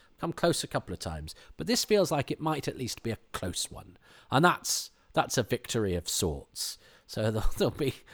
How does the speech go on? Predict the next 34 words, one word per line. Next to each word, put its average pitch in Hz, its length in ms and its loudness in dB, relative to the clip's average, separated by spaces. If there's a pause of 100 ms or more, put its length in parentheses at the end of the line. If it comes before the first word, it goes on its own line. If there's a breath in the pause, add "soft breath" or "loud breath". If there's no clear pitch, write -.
(180 loud breath)
there 165 80 -2
might 156 220 4
be 135 80 2
a, 135 220 0 (280 loud breath)
there 160 140 -4
might 180 160 0
be 135 120 2
a 127 60 2
little 135 260 4
bit 120 160 2
of 113 80 2
triumph - 520 2
amongst 104 340 -4
the 107 60 -8
corpses - 600 -2
next - 320 -6
week, - 320 -2 (380 loud breath)
uh, 90 320 0
as 95 200 -2
we, 87 100 -2
sorry, 78 340 0
spoiler 95 460 0
alert, 80 400 -4
but, - 360 4
you 101 140 -4
know, 78 140 -4
if - 120 -10
you're 95 100 0
watching 90 260 -4
on 80 80 -6
the 82 60 -4
D 85 180 -4
V 80 100 -4
D, 82 240 -6